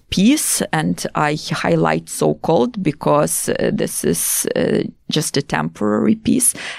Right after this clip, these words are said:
Anything short of Ukrainian victory would not be sustainable. So we have to regain control, uh, over, um,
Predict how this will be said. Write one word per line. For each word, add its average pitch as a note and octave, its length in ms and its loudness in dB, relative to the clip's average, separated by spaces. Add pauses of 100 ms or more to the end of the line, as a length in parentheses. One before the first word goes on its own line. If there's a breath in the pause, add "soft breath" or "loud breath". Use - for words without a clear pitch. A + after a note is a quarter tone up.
(120)
Anything E3+ 380 2
short D#3+ 400 0
of D3 140 -2
Ukrainian D3+ 680 0
victory A#3 540 2
would F#3 220 0
not F3+ 260 0
be - 100 2
sustainable. - 880 -2 (460 loud breath)
So - 180 -2
we F3+ 120 4
have F3 280 2
to F#3 80 -4
regain E3+ 480 2
control, D#3 760 2 (360 loud breath)
uh, D3 180 0 (100)
over, D3 760 2
um, - 420 2